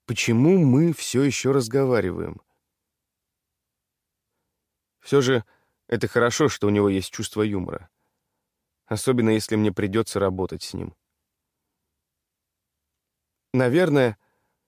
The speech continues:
опомнившись, я вновь перевожу взгляд на Тома, стараясь стереть с лица проблески шутки.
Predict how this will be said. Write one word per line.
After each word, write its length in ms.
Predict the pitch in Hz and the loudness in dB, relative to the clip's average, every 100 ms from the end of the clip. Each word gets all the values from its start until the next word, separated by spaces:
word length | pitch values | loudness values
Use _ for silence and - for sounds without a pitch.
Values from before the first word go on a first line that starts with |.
| _ _ _ _ - | _ _ _ _ -8
опомнившись, 720 | 117 - 175 156 127 120 - | -6 0 2 2 0 -4 -2
я 140 | 127 123 | 0 2
вновь 420 | 120 147 - - _ _ _ _ _ - | 2 0 -2 -18 _ _ _ _ _ -4
перевожу 420 | 113 110 117 143 | 0 2 2 0
взгляд 360 | 107 120 117 104 | 0 0 0 0
на 120 | 98 | -2
Тома, 300 | 151 151 113 | 0 0 0
стараясь 480 | - 104 127 117 - | -2 0 2 0 -4
стереть 380 | - 113 123 | -4 -2 -2
с 80 | - | -4
лица 340 | 101 - 135 123 | -10 -4 -2 -2
проблески 520 | 120 117 110 - 113 | -2 -2 -4 -6 -12
шутки. 480 | - 92 - - | -10 -12 -14 -20